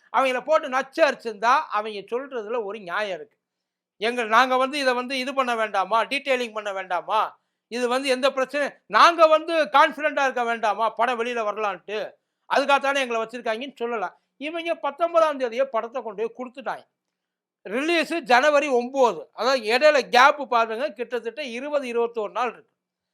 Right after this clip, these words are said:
அந்த இருபத்தோரு நாள் எவ்வளவு பெரிய, அதாவது சாதாரணமான ஒரு படம், அதாவது யாருன்னே தெரியாத ஒரு ஆளு நடிச்சிருக்காப்புல, யாருன்னே தெரியாத ஒரு டைரக்டர் இயக்கியிருக்காப்புல அப்படின்னா பரவாயில்ல, அவங்க அதை வந்து கடப்புல போல எப்ப வேணாலும் படத்தை ரிலீஸ் பண்ணிக்கலாம். சில படம் எல்லாம் ரிலீஸுக்கு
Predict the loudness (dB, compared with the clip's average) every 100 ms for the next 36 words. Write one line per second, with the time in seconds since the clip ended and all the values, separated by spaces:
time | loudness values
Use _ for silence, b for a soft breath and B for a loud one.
0 | _ _ _ 2 4 4 2 2 4 4
1 | 6 6 10 10 8 4 4 4 4 4
2 | 4 0 0 2 4 2 2 0 0 0
3 | 0 0 4 6 6 6 -2 -2 -2 0
4 | 0 0 2 4 4 0 -4 -6 -8 -6
5 | -4 -4 -2 -2 -4 _ _ 4 4 4
6 | 0 -4 -4 -2 -2 0 -2 0 0 0
7 | -4 -4 -4 -4 -6 -4 -4 -4 -6 -6
8 | _ -12 -10 -6 -6 -4 -4 -4 -6 -8
9 | -16 _ -2 0 0 -2 -2 -4 -4 -2
10 | -2 -4 -4 0 0 0 0 0 2 0
11 | -2 -2 -4 -4 -6 -6 -10 -12 -14 -12
12 | -14 -16 _ _ _ _ _ 2 2 4
13 | 2 4 2 2 0 -2 -4 -4 -4 0